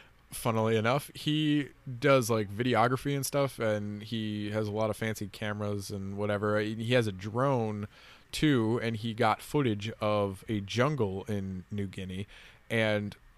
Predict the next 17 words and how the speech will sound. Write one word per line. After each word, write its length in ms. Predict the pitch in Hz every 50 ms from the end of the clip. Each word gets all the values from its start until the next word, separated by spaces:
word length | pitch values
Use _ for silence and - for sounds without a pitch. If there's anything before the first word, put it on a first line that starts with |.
| - _ _ -
a 80 | 117 110
friend 500 | - - - - 143 147 156 160 156 151
of 180 | 113 113 101
his 200 | 101 113 110 104 -
who 80 | 117
works 340 | 107 101 101 117 120 123 -
for 140 | - 117 110
Netflix 540 | 107 120 135 - - - 107 98 - - - -
is 200 | - 117 113 104
using 440 | 104 104 117 135 135 120 123 120 113
that 180 | 110 110 104 104
drone 300 | 107 110 113 117 113 110
footage 400 | - 110 101 101 95 95 - - -
in 200 | 120 117 110 107
The 60 | 104
Dark 200 | 92 92 90 87
Crystal. 340 | - - - - - -